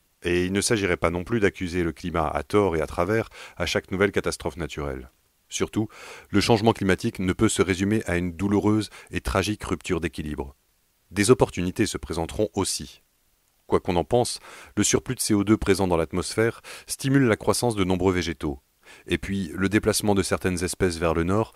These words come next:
crée de nouvelles possibilités sur ces territoires. Toute la France sera bientôt éligible à la viticulture. Pour sa part, la raréfaction des périodes de gel ouvre le champ des possibles dans le nord-est de la France et dans les massifs montagneux. Plusieurs espèces aujourd'hui marginales sur notre territoire,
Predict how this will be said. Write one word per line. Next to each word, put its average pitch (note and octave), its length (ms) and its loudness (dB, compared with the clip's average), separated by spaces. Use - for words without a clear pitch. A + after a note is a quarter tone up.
crée - 180 4
de A2 100 6
nouvelles G2+ 280 6
possibilités F#2 560 -2
sur G#2 160 -2
ces - 140 -2
territoires. D#2+ 640 -2
Toute - 160 2
la G3 80 8
France A2+ 280 0
sera F2 280 2
bientôt F2+ 340 0
éligible F#2+ 480 -2
à F#2 80 0
la F2 100 6
viticulture. F2 800 -6
Pour - 160 -6
sa D#2+ 140 0
part, G#2 280 2
la F2 100 2
raréfaction G2+ 600 0
des G2 120 4
périodes F#2 320 2
de E2+ 100 4
gel G#2+ 340 2
ouvre A#2 260 6
le A2 80 8
champ A2+ 180 2
des G#2 80 4
possibles A2 420 -2
dans F2+ 120 2
le F2+ 80 2
nord-est F#2+ 400 2
de F2 100 0
la E2 120 2
France - 360 -2
et F#2 80 -2
dans G2+ 100 2
les G2 80 4
massifs F#2 320 -2
montagneux. E2 460 -2
Plusieurs G2 340 4
espèces F#2 420 -2
aujourd'hui E2+ 320 0
marginales G#2 480 -2
sur - 200 -4
notre F2 240 -2
territoire, D#2+ 520 -2